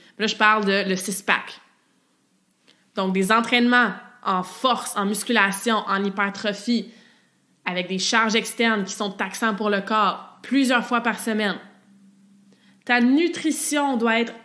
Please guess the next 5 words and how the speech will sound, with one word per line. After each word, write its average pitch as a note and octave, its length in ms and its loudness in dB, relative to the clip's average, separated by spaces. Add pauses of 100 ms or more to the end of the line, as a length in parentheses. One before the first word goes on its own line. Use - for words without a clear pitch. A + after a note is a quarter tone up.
(140)
impeccable. B3+ 1160 -6 (1120)
Tu - 80 -20
dois G#3+ 100 0
manger G#3+ 480 0 (100)
assez A#3+ 460 -4